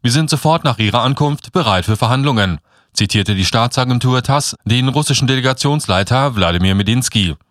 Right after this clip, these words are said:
Medinsky versicherte, dass Moskau interessiert an einer Einigung sei.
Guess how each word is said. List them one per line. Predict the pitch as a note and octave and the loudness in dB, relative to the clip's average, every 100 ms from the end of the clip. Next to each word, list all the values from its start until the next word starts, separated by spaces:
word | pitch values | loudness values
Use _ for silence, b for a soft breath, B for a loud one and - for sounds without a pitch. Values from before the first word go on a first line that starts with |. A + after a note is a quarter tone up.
| b b b b | b b b b
Medinsky | A2+ A2+ C#3 - D#3 | -2 0 0 -2 -2
versicherte, | C#3+ G2 F#2 A#2+ C3 C3 C#3 | -2 -2 -2 -2 0 -2 -2
dass | G#2 F2+ - | -2 -2 0
Moskau | G2+ G#2 B2 A#2 | 0 0 0 0
interessiert | C3 C#3+ C#3+ C3+ G#2 G2+ | 0 -2 -2 0 -2 0
an | G#2+ C#3 | -2 -2
einer | - - F2+ | -2 0 0
Einigung | G2 A2 B2 A#2 | 0 0 0 0
sei. | - F#2 E2 | 0 0 0